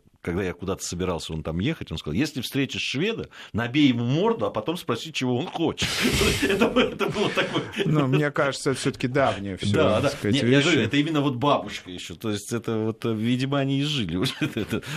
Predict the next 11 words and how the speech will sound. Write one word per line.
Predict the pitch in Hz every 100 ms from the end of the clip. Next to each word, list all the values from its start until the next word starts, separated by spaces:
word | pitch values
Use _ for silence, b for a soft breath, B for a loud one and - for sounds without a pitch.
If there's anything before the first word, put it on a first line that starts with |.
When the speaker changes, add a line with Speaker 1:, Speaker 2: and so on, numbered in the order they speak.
| 143
Speaker 1:
про- | 95 - -
Speaker 2:
Не, | 311
ну, | 151
Швеция | - 190 -
оккупировала | 131 139 - 208 226 156
Финляндию, | 151 131 127 113 104
Швеция, | 98 123 120 - 107 104 98
значит, | 107 101 107 101 - -
достаточно | 104 101 113 - 123 - 123
жестко | 123 127 - 110 101 98 107 98
использовала, | 104 - 113 104 98 98 98 92